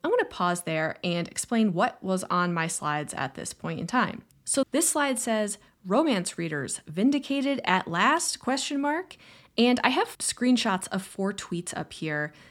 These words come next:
and next to it, a screenshot from Book Riot, and the article from Book Riot is called What to Read After Watching and Loving Bridgerton on Netflix, from Allison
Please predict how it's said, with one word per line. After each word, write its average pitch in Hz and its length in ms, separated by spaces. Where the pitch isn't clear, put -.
and 180 340
next 190 360
to 190 120
it, 170 180
a 185 60
screenshot 185 560
from 156 180
Book 160 300
Riot, 156 500
and 196 220
the - 200
article 233 400
from 170 200
Book 196 240
Riot 156 380
is 175 60
called 165 340
What 165 340
to 262 120
Read 180 320
After 175 300
Watching 233 680
and 175 240
Loving 180 540
Bridgerton 202 600
on 175 340
Netflix, - 640
from 175 380
Allison 175 560